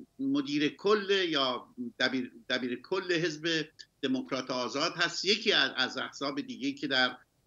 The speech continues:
این ائتلاف شرکت دارن. مجموعهٔ این داستان باعث شد که قبل از اینکه امروز آقای شولتز صحبت بکنه، اون دو تا حزب دیگه، یعنی حزب سبزها و حزب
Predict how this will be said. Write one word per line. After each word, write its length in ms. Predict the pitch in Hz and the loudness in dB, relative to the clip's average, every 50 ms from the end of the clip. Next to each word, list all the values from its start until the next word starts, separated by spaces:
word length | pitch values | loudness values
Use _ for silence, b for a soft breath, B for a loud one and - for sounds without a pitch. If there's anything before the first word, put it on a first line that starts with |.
| _ _ _ | _ _ _
این 280 | - 107 - 151 156 156 | -12 -6 -2 0 0 2
ائتلاف 420 | 156 143 139 - 139 139 135 131 | 0 0 -2 -2 -2 -2 -2 0
شرکت 440 | - - 127 - - - 110 - - | -2 -4 -4 -4 -8 -8 -10 -10 -10
دارن. 220 | - 101 - 85 - _ _ B B B B B - | -14 -16 -16 -18 -20 _ _ B B B B B -8
مجموعهٔ 1080 | 120 123 123 135 165 214 254 - 214 202 214 220 214 208 202 196 190 196 196 196 196 - | -6 0 4 4 6 6 4 2 -2 -8 -8 -8 -6 -6 -4 -2 0 0 0 0 0 -2
این 180 | - 180 175 180 | -4 -4 -4 -2
داستان 480 | 175 175 175 160 - - 180 170 160 156 | 0 0 0 0 -2 -2 -2 -2 -2 0
باعث 220 | 156 160 160 151 | -2 -2 -2 -2
شد 260 | - - 165 151 - - | -2 -2 -4 -4 -6 -6
که 220 | - 156 139 - _ - | -4 -6 -6 -6 _ 0
قبل 300 | 185 202 240 - - 226 | 2 2 2 2 0 -4
از 120 | 202 170 | -4 -4
اینکه 300 | 180 165 151 - 170 147 | -4 -6 -6 -4 -4 -4
امروز 280 | 139 135 127 135 127 127 | -2 -4 -4 -4 -4 -4
آقای 240 | 117 117 123 117 | -4 -4 -4 -4
شولتز 340 | 104 - - 127 117 107 - | -4 -4 -6 -6 -6 -6 -8
صحبت 420 | - - 123 107 - - 117 113 - | -8 -8 -8 -8 -6 -6 -8 -8 -8
بکنه، 680 | - 113 - - 123 123 135 165 190 185 165 151 - - _ _ _ _ _ _ _ _ _ _ _ - | -10 -12 -8 -6 -2 2 4 4 4 4 4 2 0 -6 _ _ _ _ _ _ _ _ _ _ _ -4
اون 200 | 233 269 269 247 | 0 0 2 4
دو 120 | 233 208 | 4 4
تا 120 | - 190 | 4 4
حزب 360 | 160 147 156 151 135 127 151 143 | 4 4 4 2 0 -2 -4 -4
دیگه، 340 | 127 135 127 117 135 160 | -4 -4 -4 -2 0 0
یعنی 220 | 156 143 135 139 135 | 2 2 2 2 2
حزب 180 | 135 127 120 | 2 0 -2
سبزها 600 | 123 - - 143 131 131 127 - - - 127 127 123 | -4 -4 0 2 4 4 2 0 -2 -8 -6 -6 -4
و 40 | 127 | -4
حزب 460 | 127 127 127 - - - 127 123 113 | -2 -4 -4 -6 -4 -4 -4 -4 -4